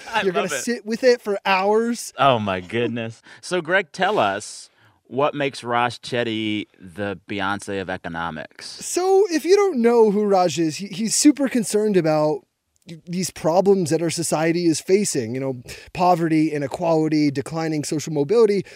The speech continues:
Speaker 2: And he, he's all about finding sort of the best evidence on, on how to defeat those things. So I, I could go through his greatest hits here. Wow, here's one.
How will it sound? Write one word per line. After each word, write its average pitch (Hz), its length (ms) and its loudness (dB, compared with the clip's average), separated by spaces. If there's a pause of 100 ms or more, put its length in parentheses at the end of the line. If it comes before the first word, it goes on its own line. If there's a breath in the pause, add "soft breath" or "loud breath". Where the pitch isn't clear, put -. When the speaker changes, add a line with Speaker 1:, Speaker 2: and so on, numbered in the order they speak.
(400 loud breath)
Speaker 2:
And 247 440 4
he, 269 180 0
he's 262 180 4
all 339 160 4
about 285 240 2
finding 240 320 2
sort 226 220 0
of 180 60 0
the 156 100 2
best 170 500 -2
evidence 170 600 0 (160)
on, 160 160 -2
on 156 180 -2
how 156 140 0
to 151 80 -2
defeat 147 400 -4
those 120 240 -4
things. - 500 -12
So 214 460 4 (100)
I, 202 160 4
I 226 140 6
could 320 200 4
go 311 120 6
through 226 180 2
his 180 140 4
greatest 165 380 2
hits - 240 0
here. 104 280 -8 (480 loud breath)
Wow, 127 220 0
here's 226 280 2
one. 117 180 -2